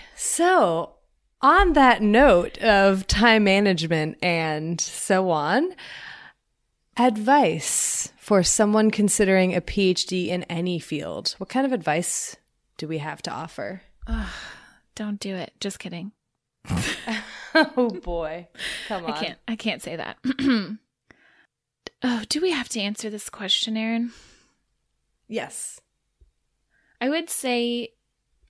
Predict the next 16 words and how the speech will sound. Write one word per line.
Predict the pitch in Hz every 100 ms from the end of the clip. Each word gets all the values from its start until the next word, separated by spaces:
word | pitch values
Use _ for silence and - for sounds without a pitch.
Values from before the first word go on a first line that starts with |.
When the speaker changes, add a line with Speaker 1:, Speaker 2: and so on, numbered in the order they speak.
| -
Speaker 2:
wherever | 220 240 262 294
you're | 330 302 294 294 285
applying, | 269 - 226 202 185 175 175 196 220 _ _ _ _ _ _ _ -
talk | - 269 285 -
to | - 247
your | 240 220 220
potential | - 220 214 208 233
advisor | 214 196 175 175 180 165 180 190 - _ -
a | 196
lot | 190 196 170 196 - - - _
beforehand | 208 - 196 185 175 170 160 170 202 - _ _ _ _ _ _ _ -
and | 214 208 208 -
talk | - 240 -
to | - -
other | 220 208
students | - - 202 196 185 - - -